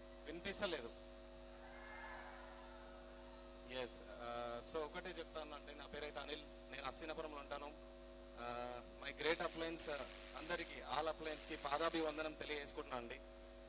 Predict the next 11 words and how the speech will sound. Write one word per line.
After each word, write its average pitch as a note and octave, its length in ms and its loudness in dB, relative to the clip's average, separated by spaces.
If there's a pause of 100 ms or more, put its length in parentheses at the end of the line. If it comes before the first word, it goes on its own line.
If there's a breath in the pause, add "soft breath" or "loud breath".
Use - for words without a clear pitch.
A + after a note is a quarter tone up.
(200)
So B2+ 340 2 (100)
ఎందుకంటే F#3 380 0
కనుక E3+ 440 0 (180)
ఈ D3+ 80 4
ఆపర్చునిటీలో F#3+ 800 6
నేను F3 200 0
లేకపోతే F3+ 600 4
ఈ - 20 2
స్టేజ్ D#3 360 -2
పైన D3+ 140 2
లేను. B2 280 2